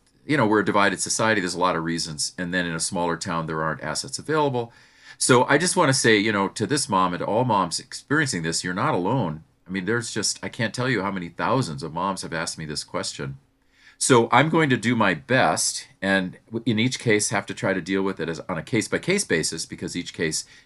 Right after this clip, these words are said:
is not exactly the same. In this case, I do see some good things here, and one is that she mentions the dad's family, and she, and she kind of says, "I know my son needs more.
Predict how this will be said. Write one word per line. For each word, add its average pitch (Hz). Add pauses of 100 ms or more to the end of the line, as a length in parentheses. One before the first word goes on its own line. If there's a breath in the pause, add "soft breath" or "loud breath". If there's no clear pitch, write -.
is 82
not 85
exactly 78
the 67
same. 107 (480 loud breath)
In 117
this 202
case, 90 (320)
I 110
do 180
see 196
some 104 (420)
good 160
things 90
here, 73 (120)
and 95
one 175
is 87 (100)
that 101
she 117
mentions 147
the 98
dad's 92
family, 90 (580)
and 98
she, - (220)
and 98 (220)
she -
kind 120
of 107
says, 98
"I 95
know 98
my 101
son 92
needs 87
more. 85